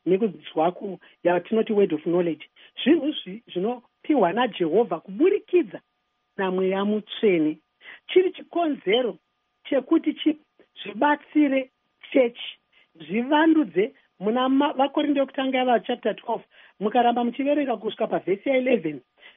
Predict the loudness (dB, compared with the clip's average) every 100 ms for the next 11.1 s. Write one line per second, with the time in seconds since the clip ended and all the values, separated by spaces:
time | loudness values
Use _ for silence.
0 | _ 2 4 2 -4 -4 -4 -6 -8 -4
1 | -4 -2 -6 -8 -6 -2 -2 0 0 0
2 | 0 -2 -2 0 -2 -2 0 0 -4 -12
3 | -20 -2 2 2 0 -6 -8 -12 -10 -6
4 | -6 -6 -4 -4 -2 -8 -14 _ _ _
5 | _ _ _ _ _ -20 _ _ 4 4
6 | 2 -4 -6 -4 -2 -2 -4 -4 -4 -4
7 | -4 -6 -6 -6 -6 -8 -4 -2 -2 -4
8 | -8 _ _ -6 -2 0 0 -2 -2 0
9 | 0 0 -2 -4 0 2 2 -2 _ _
10 | _ _ _ -14 -12 0 4 4 2 -8